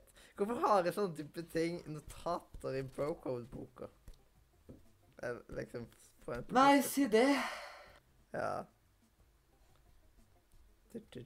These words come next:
Speaker 1: du, du, du,
Speaker 2: Nei, men hvilken
Speaker 1: du,
Speaker 2: andre
Speaker 1: du, du, du.
Speaker 2: spillserie? Jeg vet ikke.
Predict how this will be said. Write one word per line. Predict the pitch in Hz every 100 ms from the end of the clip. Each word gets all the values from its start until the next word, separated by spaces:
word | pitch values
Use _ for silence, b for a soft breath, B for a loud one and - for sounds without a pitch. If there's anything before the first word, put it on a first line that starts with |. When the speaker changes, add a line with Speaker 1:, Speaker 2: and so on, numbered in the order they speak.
| - -
Speaker 1:
du, | 214
du, | - 127 - - - _ _ -
du, |
Speaker 2:
Nei, | 156
men | 180 233
hvilken | 233 240 254
Speaker 1:
du, |
Speaker 2:
andre | 247 156 156
Speaker 1:
du, | 160
du, | 160 160 160 165
du. | 170
Speaker 2:
spillserie? | - 165 170 165 - 180 185 202
Jeg | 208
vet | 143 - 180
ikke. | 403